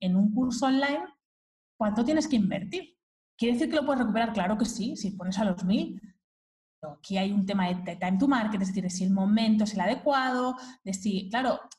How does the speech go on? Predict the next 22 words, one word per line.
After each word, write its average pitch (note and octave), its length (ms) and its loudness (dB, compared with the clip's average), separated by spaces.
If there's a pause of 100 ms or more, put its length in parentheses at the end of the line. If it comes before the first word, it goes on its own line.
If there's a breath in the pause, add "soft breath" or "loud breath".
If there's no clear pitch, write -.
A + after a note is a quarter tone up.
yo G3 200 -2
en G#3 80 -2
la F#3+ 100 0
última G#3+ 260 0
factura A#3+ 340 -2
el C4+ 60 2
veintiocho C4 320 0
de G3 80 -2
febrero, G#3 520 -2
pero F#3 120 -4
es - 80 -8
que G3+ 100 -8
luego G#3 200 -2
viene A3+ 140 2
una A3+ 220 0
pandemia A#3+ 640 2
que A#3+ 80 -2
nos G#3+ 120 4
deja G#3 160 0
a G#3+ 80 -2
todos C4 140 -2
encerrados. G#3+ 560 -2